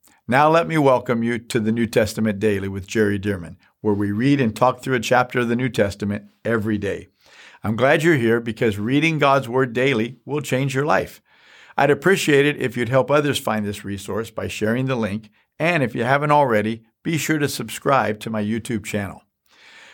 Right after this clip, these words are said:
Okay, now let's pray, and we'll jump into God's Word. Father, thank you for the Word of God.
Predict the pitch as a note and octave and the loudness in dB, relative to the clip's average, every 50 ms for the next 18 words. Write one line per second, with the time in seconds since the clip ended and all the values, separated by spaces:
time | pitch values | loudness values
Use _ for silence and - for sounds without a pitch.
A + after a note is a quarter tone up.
0 | - _ - A#2+ B2+ - C3+ A2+ A2+ B2+ C#3 D3 D#3 D3 D3+ - - - C#3 A#2 | -20 _ -2 -2 2 2 2 2 4 4 4 4 4 2 0 -2 2 2 4 4
1 | A2 A2 A#2 A2+ - _ _ - A#2 A2 A2 A2+ G#2+ G#2 B2 B2+ A2+ A2 B2 A2 | 4 2 0 -2 -10 _ _ -8 -6 -4 -4 -4 -4 -2 -2 -2 -2 -2 -2 0
2 | G#2+ G#2+ G2+ G#2+ G2 F#2+ F#2+ G2 G#2 G2 F2+ F2 E2 F2+ F#2 _ _ _ _ _ | 0 0 0 0 -2 -2 -4 -6 -8 -10 -10 -10 -12 -16 -20 _ _ _ _ _
3 | _ _ - C3+ C3 C#3 C3+ C3+ B2 G#2+ - - - C#3+ D#3 D#3+ C#3+ - D#3 C#3+ | _ _ 2 4 4 4 4 2 0 -2 -4 -2 0 0 0 0 0 0 -2 -2
4 | C3 - C#3+ C#3 C#3+ C3 C#3 C#3+ C#3 C#3 C3 B2+ C3+ B2+ B2+ C3 C3+ C3+ C3+ | 0 -2 0 0 0 0 2 0 0 0 0 2 2 2 2 0 -2 -6 -10